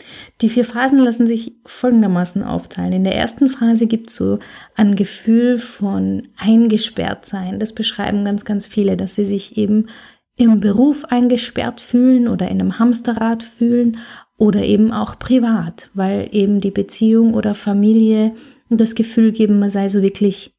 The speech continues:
quasi gefangen im goldenen Käfig. In der zweiten Phase, das ist dann so die Zeit der Umbrüche, da werden dann Möglichkeiten entdeckt. Das ist dann das, was wir auch in der Arbeit gemeinsam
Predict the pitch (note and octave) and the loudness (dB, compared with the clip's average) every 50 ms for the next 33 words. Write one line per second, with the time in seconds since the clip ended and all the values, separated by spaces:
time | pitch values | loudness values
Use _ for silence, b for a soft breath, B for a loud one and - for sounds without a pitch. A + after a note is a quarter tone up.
0 | _ - - - G3+ F#3+ F#3 G3+ G3 - F#3 - - G3 F#3+ F#3+ F#3+ F#3+ F#3 F#3 | _ -10 -6 -4 -2 -2 -2 -4 -4 -4 -8 -6 -4 -4 -2 0 0 2 0 0
1 | F#3 F#3+ F#3+ F#3+ F#3 F#3 F#3 F#3 F#3+ F#3+ F3 - F#3 - F3+ - - - A3+ - | 0 0 -2 -2 0 0 0 0 -2 -2 -4 -4 -6 -6 -6 -10 -14 -16 -16 -16
2 | - - _ _ _ _ _ - B B B B B B B B B B B B | -18 -20 _ _ _ _ _ -20 B B B B B B B B B B B B
3 | _ - G#3+ G#3 G#3+ - - - - - - - - E4 D#4+ D#4+ - C4 C4 C#4 | _ 2 2 2 0 -4 -10 -10 -6 -6 -6 -2 -2 -2 -2 0 0 0 0 0
4 | C#4+ C#4+ C#4 B3+ B3 B3 B3+ A#3+ - A#3 A3 A3 G#3+ G#3+ G#3 G#3 G3+ - - G3+ | 0 0 0 0 0 0 -2 -2 0 0 0 2 0 0 0 0 -2 -4 -6 -8
5 | G3+ G3 - F#3 - - G3 A3 G#3+ - - F#3 F3+ E3+ - - E3 D#3+ - F3+ | -8 -6 -6 -6 -2 2 4 4 4 2 0 -2 -4 -2 -4 -6 -6 -6 -4 -4
6 | F#3+ F#3+ G3 F#3+ F#3+ F#3+ F#3 F#3 F#3 F#3+ G3 G3+ A3 A3 A3 A3 G#3+ - - - | -2 0 0 0 2 0 0 0 2 2 4 4 4 4 4 2 0 0 -6 -8
7 | E3 E3 - F#3 F3 - F3 F3 F3 F3 - - - - - _ - G3 G3 - | -8 -6 -4 -4 -4 -2 -2 -4 -4 -4 -6 -8 -8 -12 -8 _ -2 -2 0 0
8 | A3 G#3 - - G3+ G3+ G3+ G3+ G3+ G3+ G3+ - G3+ G3 - - G#3+ G#3+ G#3 - | -2 -2 0 0 0 0 2 2 0 0 0 -2 -2 -4 0 0 2 2 2 2
9 | G3+ G3+ - G#3 G3+ G3 G3 - - - G3 G3 G#3+ G3+ F#3+ G3 - G#3 G3 G3 | 0 0 0 0 0 0 0 0 0 0 0 2 2 0 0 0 -2 -2 -2 -2
10 | F#3+ F#3+ F#3+ F#3+ - G3 F#3 F#3 F3+ F#3 F#3+ | -2 -2 -4 -2 -2 -2 -2 0 0 -2 -2